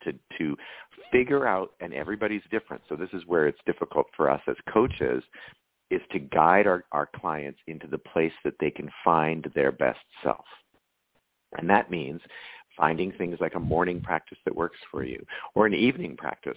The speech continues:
that works, or both that work for you, which means that you're aware of yourself and you know how you work, so that you can be aware and be in integrity with yourself, so that you can self-validate. You don't need anybody else to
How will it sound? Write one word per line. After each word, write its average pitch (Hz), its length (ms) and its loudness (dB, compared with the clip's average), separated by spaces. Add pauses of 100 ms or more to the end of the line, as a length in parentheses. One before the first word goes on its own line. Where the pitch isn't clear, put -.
that - 120 -6
works, - 240 -4
or 90 160 4
both - 380 0 (140)
that 62 100 -2
work - 260 -6
for 73 80 -10
you, 67 260 -10 (360)
which 104 220 -4
means 120 380 -4 (100)
that 90 120 -2
you're 85 200 2
aware 101 300 6
of 123 80 0
yourself 80 460 -6 (320)
and 90 140 -10
you 87 140 -4
know 98 340 2
how 90 560 -2
you 85 500 -10
work, 78 460 -4 (420)
so 92 60 -4
that 80 180 -2
you 101 200 0
can 104 220 -4
be 95 160 4
aware 78 460 2 (100)
and 76 180 -10
be 95 280 2
in 95 140 2
integrity 95 640 2
with 90 260 2
yourself, 85 520 4 (440)
so 92 60 2
that 82 200 2
you 82 140 -6
can 85 180 -10 (160)
self-validate. 90 1000 2
You 80 260 -12
don't 98 360 -4
need 87 540 -4
anybody 85 500 0
else 67 220 -2 (180)
to - 80 -10